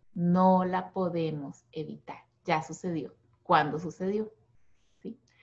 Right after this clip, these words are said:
Entonces, cuando yo niego o no he reconciliado aún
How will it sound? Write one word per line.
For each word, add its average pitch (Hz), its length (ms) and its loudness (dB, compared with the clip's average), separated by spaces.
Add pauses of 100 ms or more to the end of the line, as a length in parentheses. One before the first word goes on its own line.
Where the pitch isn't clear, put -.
(640)
Entonces, 240 880 4 (1700)
cuando 226 340 8
yo 202 200 4
niego 247 500 4
o 247 140 8
no 196 100 2
he 190 40 4
reconciliado 185 920 0
aún 196 480 0